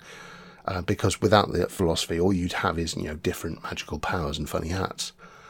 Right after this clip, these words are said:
Another thing I remember from Gert Cyberpunk, actually, uh, while we're on that subject, is, um, at the end of the book, there are ideas about mashing up Cyberpunk with other Gert's properties. One of them was to sort of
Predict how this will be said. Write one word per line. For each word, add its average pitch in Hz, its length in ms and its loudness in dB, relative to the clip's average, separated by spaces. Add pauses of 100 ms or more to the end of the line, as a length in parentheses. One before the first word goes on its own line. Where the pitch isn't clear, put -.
(640)
Another 196 320 8
thing 113 180 6
I 98 80 6
remember 101 400 4
from 95 220 2
Gert 117 240 4
Cyberpunk, - 680 -4 (220)
actually, 82 520 -4 (260)
uh, 82 140 0
while 85 180 2
we're 85 160 0
on 92 120 2
that - 200 -4
subject, - 540 -4 (420)
is, 95 380 2
um, 90 240 0 (200)
at 101 80 -2
the 113 100 6
end 117 120 8
of 95 60 2
the 95 80 4
book, - 260 6
there 82 240 0 (180)
are 95 80 2
ideas 87 300 4
about 87 240 -2
mashing 92 460 0
up - 80 -2
Cyberpunk 85 640 0 (120)
with 82 380 -2 (260)
other 82 260 0
Gert's - 340 0
properties. - 560 2
One 113 160 8
of 87 120 4
them 85 160 0
was 85 160 2
to 95 160 -2
sort 85 180 -2
of 80 140 -2